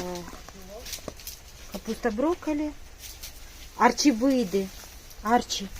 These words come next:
вийди. Вийди. Так, ну там в мене ще є брокколі, ще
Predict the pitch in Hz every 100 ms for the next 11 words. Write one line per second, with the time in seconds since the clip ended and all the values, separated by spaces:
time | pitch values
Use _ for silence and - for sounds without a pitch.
0 | - - - - - - - 262 214 233
1 | - - - - - - - - - -
2 | 175 190 254 214 180 196 170 - - -
3 | - - - - - - - - - -
4 | 202 180 - - - 240 269 247 240 233
5 | 233 - 214 185 180 175 190 180 - 175
6 | 185 185 262